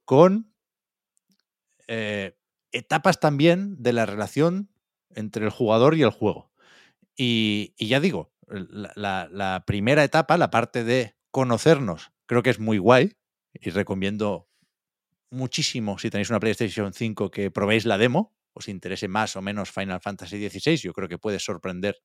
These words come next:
a todo el mundo, eh, para bien. Después creo que hay un momento en el que el juego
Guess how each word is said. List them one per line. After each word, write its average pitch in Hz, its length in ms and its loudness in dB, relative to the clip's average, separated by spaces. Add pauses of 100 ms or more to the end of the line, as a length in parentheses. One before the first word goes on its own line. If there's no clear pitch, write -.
a 104 120 -8
todo 101 180 -4
el 95 60 -4
mundo, 98 340 -8 (500)
eh, 85 260 -8 (100)
para - 160 -6
bien. 127 280 -6 (1300)
Después 123 680 2
creo 202 280 0
que 120 120 0
hay 143 160 4
un 170 380 -2
momento 156 480 -2
en 110 80 -2
el 104 180 -4
que - 80 -8
el 101 80 -4
juego 101 540 2